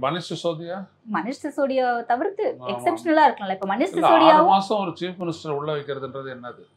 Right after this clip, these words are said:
Speaker 2: ம்.
Speaker 1: மனிஷ்
Speaker 2: ஹேமந்த் சோரன்.
Speaker 1: சிசோடியா
Speaker 2: ம்.
Speaker 1: உள்ள வைக்கிறதுக்கு முன்னாடி வழக்கு. வழக்கு போட்டதுல இருந்துட்டு உங்ககிட்ட பூர்வாங்க ஆதாரங்களே இல்ல. அரவிந்த் கெஜ்ரிவால் என்ன கேட்டார்? "என்னை கைது பண்ண வரீங்களே,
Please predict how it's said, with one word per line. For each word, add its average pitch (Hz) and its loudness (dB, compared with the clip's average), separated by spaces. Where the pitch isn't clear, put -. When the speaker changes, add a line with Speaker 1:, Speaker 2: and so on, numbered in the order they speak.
Speaker 2:
ம். 233 -10
Speaker 1:
மனிஷ் - -14
Speaker 2:
ஹேமந்த் 254 4
சோரன். - -6
Speaker 1:
சிசோடியா 160 0
Speaker 2:
ம். 151 2
Speaker 1:
உள்ள 160 -2
வைக்கிறதுக்கு 151 -8
முன்னாடி 180 -8
வழக்கு. 139 -2
வழக்கு 165 -2
போட்டதுல 156 -4
இருந்துட்டு 185 -10
உங்ககிட்ட 156 -6
பூர்வாங்க 156 -6
ஆதாரங்களே 135 -6
இல்ல. 135 -12
அரவிந்த் 190 -4
கெஜ்ரிவால் 147 -4
என்ன 139 -16
கேட்டார்? - -18
"என்னை 110 -10
கைது 185 -4
பண்ண 139 -4
வரீங்களே, 107 -8